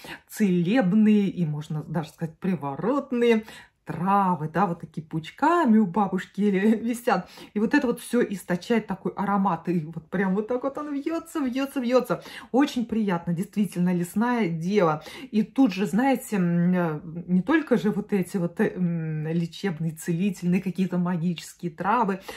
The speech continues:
тут же еще и фрукты присоединяются. Ну, фрукты, как сказать, неправильно я сказала, ягоды в форме, а, чернослива, да, а, специевость, вот такая, м, округлость. Этот аромат тоже очень теплый,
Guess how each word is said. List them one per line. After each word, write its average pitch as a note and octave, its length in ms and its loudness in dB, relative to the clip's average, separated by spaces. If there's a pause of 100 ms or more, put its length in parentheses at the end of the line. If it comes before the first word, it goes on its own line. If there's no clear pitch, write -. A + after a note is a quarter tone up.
(200)
тут B3 180 2
же G#3 60 2
еще G#3+ 200 0
и G#3 80 4
фрукты A3+ 680 0
присоединяются. G3+ 1080 0
Ну, G3 120 0
фрукты, A3 400 -4
как - 200 -2
сказать, D#3+ 320 -4
неправильно F3+ 480 2
я F3 60 0
сказала, G3+ 440 0 (320)
ягоды G3 640 2
в - 180 -14
форме, A3 420 2 (360)
а, G#3 160 2
чернослива, F#3 1400 2
да, A3+ 280 2 (340)
а, G#3 360 2
специевость, G3 1040 -2
вот F3 120 -6
такая, F3+ 340 -2
м, E3 340 -2
округлость. F#3 680 -2
Этот F#3+ 240 -6
аромат F#3+ 400 -4
тоже G3+ 200 -2
очень A#3+ 400 -2
теплый, F3 540 -6